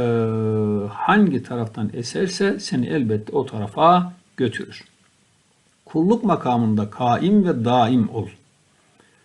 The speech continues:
Kulluğun neyi gerektiriyorsa onun ardından git.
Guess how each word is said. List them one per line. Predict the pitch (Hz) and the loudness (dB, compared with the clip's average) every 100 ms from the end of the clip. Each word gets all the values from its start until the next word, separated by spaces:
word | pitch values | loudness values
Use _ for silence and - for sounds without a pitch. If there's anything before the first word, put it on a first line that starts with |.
| _ _ _ _ _ | _ _ _ _ _
Kulluğun | - 165 170 180 196 190 151 | 0 2 6 6 6 6 4
neyi | 170 196 | 2 2
gerektiriyorsa | 160 139 135 117 143 156 - 127 127 - | 4 2 2 -2 0 0 0 -4 -6 -6
onun | 123 147 151 - | -4 -2 -2 -4
ardından | - 120 120 117 107 120 131 107 | -4 -4 -2 -2 0 0 0 0
git. | 107 - | -2 -8